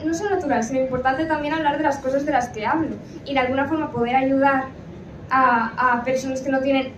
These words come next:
tan accesible ese, esas, esos recursos o ese conocimiento, pues me parece algo muy bonito que además junta, que disfruto mucho. Creo que eso es lo importante, que al final no estoy forzada, es algo que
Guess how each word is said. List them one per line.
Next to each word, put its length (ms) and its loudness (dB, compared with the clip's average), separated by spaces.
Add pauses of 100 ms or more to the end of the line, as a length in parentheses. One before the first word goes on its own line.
tan 160 0
accesible 520 0
ese, 220 -2 (220)
esas, 520 -6
esos 300 -6
recursos 460 2
o 60 2
ese 140 -2
conocimiento, 600 -4
pues 300 -8 (580)
me 100 -4
parece 320 -2
algo 220 2
muy 200 2
bonito 380 2
que 60 -4
además 300 -2
junta, 360 -8
que 120 2
disfruto 400 0
mucho. 340 0
Creo 160 -2
que 60 0
eso 100 -2
es 60 -2
lo 40 2
importante, 480 -4
que 60 -4
al 80 -6
final 180 -2
no 60 -2
estoy 160 -2
forzada, 500 0
es 120 -6
algo 260 -2
que 180 -6